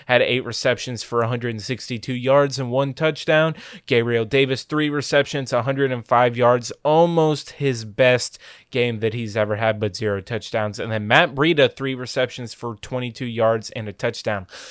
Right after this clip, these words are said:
So Matt Breida had a rushing touchdown and a passing, receiving touchdown in this game. And I think that the Buffalo Bills should look at that and think that Matt Breida should be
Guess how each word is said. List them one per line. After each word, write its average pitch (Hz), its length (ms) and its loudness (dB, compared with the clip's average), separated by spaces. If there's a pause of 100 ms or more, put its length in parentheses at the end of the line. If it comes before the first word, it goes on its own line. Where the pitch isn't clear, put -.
(160)
So - 200 0
Matt 160 320 2
Breida 143 360 2
had 123 260 2
a 117 120 -4
rushing 139 640 0
touchdown 139 680 -6
and 127 340 -6
a 113 180 -2
passing, 127 680 0 (580)
receiving 123 600 -4
touchdown 98 640 -4 (260)
in 117 220 -4
this 104 220 -4
game. 104 360 -4 (460)
And 143 260 2
I 139 200 6
think 160 220 -2
that 151 140 -2
the 131 80 0
Buffalo 143 380 2
Bills 135 340 0
should 120 240 -8
look 135 180 -2
at 139 100 2
that 131 300 4
and 120 220 -8
think 131 280 -6
that 120 340 0 (180)
Matt 123 300 2
Breida 131 480 0
should 135 500 -2
be 120 440 0